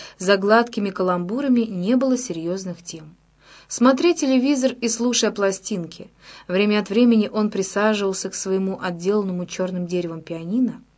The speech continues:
предпринимая тщетные попытки сочинить новую песню. Несмотря на то, что Джон давно стремился к покою и тишине монашеской жизни, зрелый мужчина не мог мириться с полным отсутствием сексуальных отношений,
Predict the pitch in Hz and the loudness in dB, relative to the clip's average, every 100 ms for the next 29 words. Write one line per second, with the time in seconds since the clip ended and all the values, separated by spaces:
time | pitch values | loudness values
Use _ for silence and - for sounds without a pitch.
0 | _ - 180 180 180 185 185 180 - - | _ -8 -6 -4 -2 -2 -2 -2 -4 -2
1 | 254 240 220 208 196 208 - 180 175 - | 0 0 0 -2 -2 -6 -6 -6 -8 -8
2 | 170 175 175 170 170 190 190 160 - 170 | -8 -8 -8 -6 -6 -6 -8 -8 -10 -14
3 | - _ _ _ _ _ - 214 247 262 | -20 _ _ _ _ _ -4 0 4 4
4 | 302 320 277 262 262 233 202 190 269 262 | 4 0 0 0 0 -2 0 2 2 2
5 | - - _ 185 220 233 254 254 208 208 | -4 -20 _ 2 4 6 6 4 0 2
6 | 220 220 196 - 185 185 233 214 170 - | 2 2 -2 2 2 4 4 4 0 -8
7 | - 190 185 196 - 208 220 196 190 190 | -12 -8 -2 0 2 2 4 2 0 -2
8 | - - 190 202 277 254 247 240 - - | -2 -4 -4 -2 -2 -2 -2 -4 -16 -20
9 | - 180 220 302 294 285 262 330 320 262 | -10 -2 2 2 2 0 -2 -2 2 6
10 | 254 - 220 185 180 170 170 - 190 180 | 6 4 0 0 -2 -4 -8 -6 -4 -2
11 | 180 175 180 175 190 190 - 175 - 175 | -4 -6 -10 -8 -10 -10 -10 -8 -8 -8
12 | - 190 180 175 185 202 214 - 160 151 | -4 -2 -2 -6 -8 -6 -6 -6 -10 -14